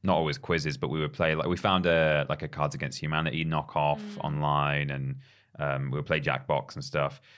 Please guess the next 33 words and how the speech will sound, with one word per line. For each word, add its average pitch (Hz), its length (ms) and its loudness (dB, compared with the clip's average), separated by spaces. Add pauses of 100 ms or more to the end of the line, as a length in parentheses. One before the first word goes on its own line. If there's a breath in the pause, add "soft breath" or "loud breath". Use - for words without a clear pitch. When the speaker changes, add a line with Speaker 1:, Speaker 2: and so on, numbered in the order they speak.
(120)
Speaker 1:
So 90 520 4 (580 soft breath)
for 139 120 4
me, 175 180 8
I 131 140 8
found 123 320 6
that 107 240 4 (120)
really 90 260 6
good, 82 300 4
purely 110 320 6
from, 92 160 2
like, 87 180 4
a - 60 -2
kind 87 220 0
of, 80 300 -2 (400)
you 90 80 0
know, 78 120 4
a 78 40 2
social 85 760 2 (220)
interaction 80 840 -2 (200)
point 80 240 0
of 73 80 -4
view, 76 300 0
and 76 80 0
just 73 160 -8
being 80 140 2
able 76 160 0
to, - 80 -4
like, 73 240 2
connect 78 320 -2
with - 80 -6
people 78 280 -2
outside 76 460 0
of 73 80 -6